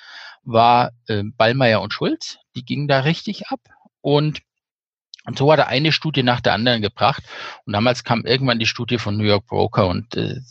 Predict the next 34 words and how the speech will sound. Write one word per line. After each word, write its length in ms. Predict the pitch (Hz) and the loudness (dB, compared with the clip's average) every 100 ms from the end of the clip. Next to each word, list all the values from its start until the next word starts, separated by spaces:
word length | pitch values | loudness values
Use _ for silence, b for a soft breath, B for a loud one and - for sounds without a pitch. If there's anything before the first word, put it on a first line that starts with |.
| - | -8
dann 140 | - 107 | -4 -2
ist 200 | 117 - | -2 -4
es, 380 | 107 - - 143 | -6 -6 -10 -12
das 180 | - 107 | -10 -6
Ding 160 | 117 107 | -2 0
gelaufen. 520 | 101 98 113 - 110 | 2 2 0 0 -2
Und, 200 | 107 - - B B B B B B - | -4 -8 -20 B B B B B B -6
äh, 320 | 123 104 101 | 0 2 2
ja, 300 | 95 101 95 - _ - | 0 0 0 -4 _ -12
am 140 | 104 | -4
Ende 240 | 101 107 107 | -2 0 0
waren's, 300 | 101 - - | -2 -4 -6
waren's 200 | 110 113 | -6 -4
über 220 | 160 131 | 0 0
tausend 360 | 113 110 110 113 | 2 2 2 -4
Prozent, 340 | 110 - 107 | -8 -6 -4
was 140 | 113 101 | -4 -4
ich 100 | 95 | -4
damit 320 | 107 98 - | -4 -4 -4
gemacht 380 | 98 95 - 120 | -4 -4 -2 -2
hab. 140 | 127 - _ B B B B - | -2 -4 _ B B B B -6
Und 100 | 117 | -4
das 180 | 110 | -4
Zweite, 380 | - 95 110 165 | -2 2 4 4
was 160 | 151 135 | 2 0
damals 400 | 135 143 139 - | 0 2 0 -2
noch 180 | 131 123 | -4 0
war, 180 | 120 | 2
das 180 | 120 113 | 0 -2
war 80 | 120 | -2
eine 160 | 110 - 113 | 0 2 2
Icon 260 | 113 104 | 0 -4
Media 280 | 107 131 190 | -4 0 2
Lab. 240 | 185 220 | 4 0